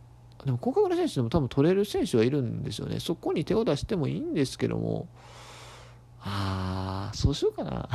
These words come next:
<laughs> お金あまりそうやったらそうするかもしれんけども。すご-、すごくでもこの選手は今年レギュラー格で使われそうで伸びそうやなっていう選手はいるけども、やっぱり現地での年俸が安いと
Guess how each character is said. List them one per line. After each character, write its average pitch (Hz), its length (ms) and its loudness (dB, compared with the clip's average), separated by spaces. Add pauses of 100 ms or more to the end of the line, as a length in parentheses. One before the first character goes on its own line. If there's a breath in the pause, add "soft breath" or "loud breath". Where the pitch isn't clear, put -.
(120)
<laughs> - 240 -12
お - 40 -12
金 143 220 2
あ 214 60 0
ま 370 100 2
り 370 60 2
そ - 60 4
う - 20 6
や 277 40 4
っ - 40 0
た 135 80 2
ら - 40 8
そ 156 100 4
う 151 40 2
す 156 80 4
る 143 80 2
か 117 60 2
も 107 60 0
し 110 120 -6
れ 104 80 -2
ん 104 40 -8
け 110 100 -6
ど 107 80 -4
も。 98 180 -4 (920 loud breath)
す 214 180 2
ご-、 226 160 -2
す 247 120 2
ご 254 120 2
く 190 80 4
で 160 60 6
も 127 120 0
こ 196 80 0
の 208 120 4
選 175 180 2
手 175 140 0
は 165 60 2
今 170 80 -4
年 180 380 2
レ 175 120 4
ギ 175 100 6
ュ 170 40 4
ラ 165 220 4
ー - 20 -2
格 - 280 -2
で 110 100 4
使 - 180 -2
わ 131 120 6
れ 131 340 2 (320 loud breath)
そ 117 320 4
う - 120 -2 (420)
で 135 100 6
伸 107 140 0
び 110 120 4
そ 135 200 6
う 107 40 2
や 107 60 -2
な 117 80 2
っ 120 40 -2
て 107 140 -4
い - 20 0
う 101 40 -6
選 107 140 -2
手 110 100 2
は 117 40 6
い - 40 4
る 131 80 2
け 127 60 2
ど 117 140 2
も、 104 240 -2 (120)
や 147 60 -2
っ - 40 -6
ぱ 190 120 8
り 160 100 4
現 147 160 0
地 - 20 -10
で 98 120 -4
の 98 60 -6
年 110 220 0
俸 110 120 0
が 104 100 0
安 107 280 -4
い - 20 -10
と - 120 -14